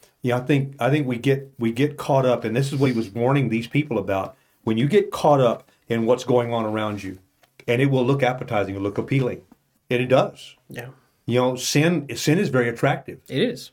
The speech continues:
Speaker 2: Yeah.
Speaker 1: Satan can't make it unattractive, can't make it ugly. If he makes it ugly, then nobody's gonna wanna be a part of it. But, and so God said, "This can be very attractive to you. I understand that." And he said, "In view of my mercy, in view of,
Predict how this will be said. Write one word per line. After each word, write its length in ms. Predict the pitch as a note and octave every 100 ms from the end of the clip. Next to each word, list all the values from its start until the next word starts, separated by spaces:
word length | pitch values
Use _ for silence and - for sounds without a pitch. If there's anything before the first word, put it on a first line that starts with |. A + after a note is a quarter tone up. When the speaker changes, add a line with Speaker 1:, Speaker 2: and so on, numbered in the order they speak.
| _
Speaker 2:
Yeah. 120 | - E3
Speaker 1:
Satan 420 | - D3+ E3+ F#3+
can't 260 | G3 E3
make 180 | C3+ G#3
it 80 | -
unattractive, 420 | C3+ G3+ C3+ A2+
can't 140 | - F#3+
make 100 | D#3
it 60 | A#2+
ugly. 380 | F#3 A2 G#2 C3+ _ _ _ _ _ _
If 80 | -
he 100 | F3
makes 180 | F3+
it 80 | C#3
ugly, 220 | A#2+ C3+
then 140 | B2 B2
nobody's 260 | C3 C3
gonna 140 | B2+ A#2+
wanna 140 | A#2
be 80 | A2+
a 20 |
part 220 | A2 C#3+ D#3
of 100 | -
it. 80 | _ _ _ _ _ _ C3
But, 200 | C3+ C3
and 160 | C#3+ C#3
so 160 | C#3+
God 280 | B2+ B2+ D#3+
said, 280 | D#3+ B2+ - - -
"This 160 | C#3
can 100 | -
be 80 | G#3+
very 200 | C#3+ C3
attractive 440 | A2+ C#3 D3+ - -
to 100 | G2
you. 180 | F2+ - _ _ _ _ _ -
I 220 | A2 C#3
understand 420 | F3 - C#3 D#3+
that." 200 | F#2+ - _ _ _ _
And 140 | G#2+ A#2+
he 60 | A#2+
said, 260 | C#3+ C3+
"In 180 | C3 A#2+
view 160 | A2+ D#3+
of 80 | C3+
my 140 | B2
mercy, 320 | A2+ C#3+ C#3
in 140 | G2+ F2+
view 280 | B2+ F#3 G#3+
of, 220 | C#3